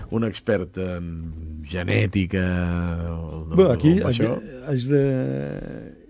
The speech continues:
Speaker 2: contribuir a trencar una mica la idea, perquè els científics no hi ha tants a Natur.
Speaker 1: Mhm.
Speaker 2: Eh, jo no conec cap físic a Natur.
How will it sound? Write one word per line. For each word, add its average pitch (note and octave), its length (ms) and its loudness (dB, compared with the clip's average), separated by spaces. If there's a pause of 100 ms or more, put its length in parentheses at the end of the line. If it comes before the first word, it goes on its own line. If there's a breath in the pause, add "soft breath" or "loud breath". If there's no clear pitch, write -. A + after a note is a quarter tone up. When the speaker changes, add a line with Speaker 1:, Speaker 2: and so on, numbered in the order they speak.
(120)
Speaker 2:
contribuir C#3 680 6
a A#2+ 440 4
trencar A#2+ 480 0
una D3 200 4
mica C3+ 220 4
la C3+ 100 4
idea, A#2 500 2
perquè G2 260 -8
els G2 120 -6
científics C3 580 -4
no A2+ 240 -2
hi G#2+ 100 -2
ha G2+ 60 -2 (120)
tants D3+ 300 -4
a A2 40 -6
Natur. F#2 460 -10 (460 soft breath)
Speaker 1:
Mhm. F2 120 -10
Speaker 2:
Eh, F2+ 180 -10
jo A#2 80 0
no C3+ 100 4
conec B2 280 2 (220)
cap G#2 200 -8
físic C#3+ 320 -4
a G2 40 -6
Natur. G2 440 -10